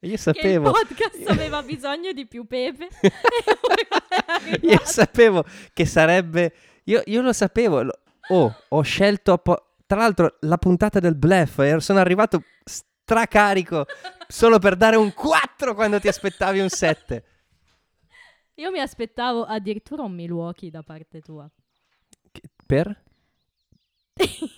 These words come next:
Speaker 2: In generale.
Speaker 1: Ah, di trovare una
Speaker 2: Che è, che è la nostra lode. No, questo episodio non
Speaker 1: Ah.
Speaker 2: prende Milwaukee nemmeno da me, però sette sì. No, ma tu hai ragione. Però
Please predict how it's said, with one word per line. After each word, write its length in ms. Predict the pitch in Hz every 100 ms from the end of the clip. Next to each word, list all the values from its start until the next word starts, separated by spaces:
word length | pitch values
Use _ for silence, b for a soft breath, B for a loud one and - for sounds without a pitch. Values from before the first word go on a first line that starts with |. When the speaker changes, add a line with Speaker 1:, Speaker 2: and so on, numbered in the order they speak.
| _
Speaker 2:
In 180 | 339 -
generale. 800 | - - 277 - 226 190 370 185
Speaker 1:
Ah, 340 | 175 247 196 127
di 160 | 131
trovare 360 | 127 143 147 143
una 140 | 143
Speaker 2:
Che 160 | 139 233
è, 60 | 220
che 120 | 247
è 20 |
la 100 | 208
nostra 460 | 190 196 - - 180
lode. 460 | 170 190 175 160 160
No, 200 | 214 175
questo 240 | 180 -
episodio 380 | 175 165 185 226
non 120 | 196
Speaker 1:
Ah. 40 | 180
Speaker 2:
prende 280 | 180 196
Milwaukee 480 | 190 180 165 180 185
nemmeno 340 | 220 180 165 156
da 120 | 147
me, 200 | 185 151
però 220 | 151 156
sette 380 | - - 139 160
sì. 180 | - 156 b b
No, 100 | 294 285
ma 100 | 233
tu 100 | 233
hai 120 | 247
ragione. 380 | 254 233 165 165
Però 200 | 156 254